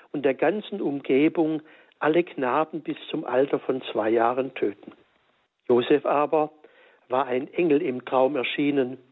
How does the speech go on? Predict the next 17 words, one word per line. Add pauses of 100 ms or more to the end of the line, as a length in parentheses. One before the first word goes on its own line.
(460)
der
ihn
warnte: (380)
„Steh
auf, (480)
nimm
das (140)
Kind
und
seine
Mutter (380)
und
flieh
nach
Ägypten.“ (880)
Kein
Albtraum,